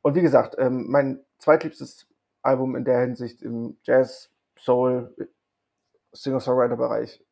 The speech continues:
ähm, des Jahres. Und, ähm, um nochmal darauf zurückzukommen, ich wurde vorhin da unterbrochen, äh, R and B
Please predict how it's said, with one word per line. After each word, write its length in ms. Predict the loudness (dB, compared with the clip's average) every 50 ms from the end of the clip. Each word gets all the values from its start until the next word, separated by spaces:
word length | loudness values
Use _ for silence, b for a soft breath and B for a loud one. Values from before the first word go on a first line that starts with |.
| -14 -10
ähm, 340 | -10 -10 -10 -10 -12 -14 -16 _ _ _ _ _ _ _ _ _ _ _ _ _ _ _ _ _ _ _ _ -14
des 140 | -10 -2 2
Jahres. 500 | 4 4 6 6 4 0 -2 -6 -20 _ _ _ _ _ _ _ _ _ _
Und, 260 | -6 -6 -6 -4 -6
ähm, 200 | -6 -8 -8 -8 -8
um 160 | -6 -4 -2
nochmal 280 | -2 -2 0 0 0
darauf 280 | 0 0 -2 -2 -4 -6
zurückzukommen, 640 | -12 -12 -12 -10 -10 -10 -8 -4 -4 -4 -4 -6 -10 -12
ich 200 | -14 -18 -20 _ -16
wurde 200 | -12 -10 -8 -8
vorhin 300 | -8 -4 -4 -4 -4 -2
da 120 | -4 -4 -6
unterbrochen, 580 | -6 -10 -12 -6 -2 -2 -2 -2 -2 -4 -2
äh, 120 | -2 -2 -4
R 120 | -4 -2
and 280 | 0 0 0 0 -2 -6
B 320 | -6 -4 -2 -2 -2 -2